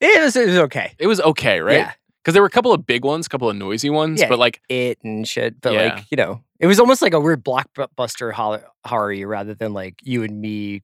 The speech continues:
Speaker 1: getting real, real disturbed by shit.
Speaker 2: I feel like now that this draft has played out the way that it has, the movie that I force Amanda to watch from twenty twenty-two has to be, like, really fucking depraved, like, really vile.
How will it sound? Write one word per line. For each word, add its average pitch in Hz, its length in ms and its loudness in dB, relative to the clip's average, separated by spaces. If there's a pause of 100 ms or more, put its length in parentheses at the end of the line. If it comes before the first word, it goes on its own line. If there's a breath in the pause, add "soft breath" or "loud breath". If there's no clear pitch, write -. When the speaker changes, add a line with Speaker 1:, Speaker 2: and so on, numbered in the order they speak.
Speaker 1:
getting 98 260 -6
real, 98 240 -10 (580)
real 139 280 -4 (100)
disturbed 110 560 -8
by 101 140 -4
shit. - 280 -6 (200)
Speaker 2:
I 143 100 4
feel 233 240 -4
like 359 180 -6
now 113 300 -6
that 107 200 -10
this - 200 -18 (100)
draft 92 260 -6
has 104 100 -14
played 104 120 -6
out 92 120 -4
the 95 60 -12
way 92 100 -6
that 92 120 -6
it 90 60 -14
has, 95 240 -8
the 107 80 -10
movie 107 320 -6
that 110 100 0
I 92 100 -2
force 95 300 -8
Amanda 92 300 -10
to 95 80 -10
watch 92 200 -6
from 95 140 -14
twenty 90 200 -14
twenty-two 90 340 -14
has 78 140 -8
to - 80 -20
be, 87 100 -12
like, 69 160 -10
really 76 240 -16 (240)
fucking - 260 -10
depraved, - 540 -16 (400)
like, 92 160 -8
really 92 380 -10
vile. 62 500 -10